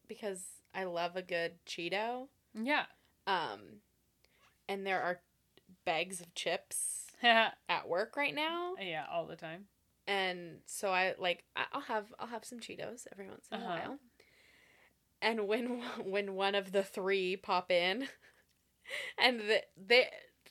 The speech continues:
Speaker 1: there's one in particular, won't name any names or anything, that's doing spectacular, like,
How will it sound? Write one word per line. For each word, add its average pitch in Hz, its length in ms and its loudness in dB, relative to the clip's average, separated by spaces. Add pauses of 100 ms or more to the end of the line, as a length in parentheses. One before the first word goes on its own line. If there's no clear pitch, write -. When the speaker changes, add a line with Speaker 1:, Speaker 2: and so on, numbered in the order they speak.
(120)
Speaker 1:
there's 220 180 4
one 277 220 8
in 247 100 2
particular, 170 580 2
won't 180 200 -2
name 175 220 -2
any 170 100 -6
names 170 300 -4
or - 20 0
anything, 165 300 -8
that's 170 240 -4
doing 170 460 2 (1120)
spectacular, 175 1120 6
like, 170 400 0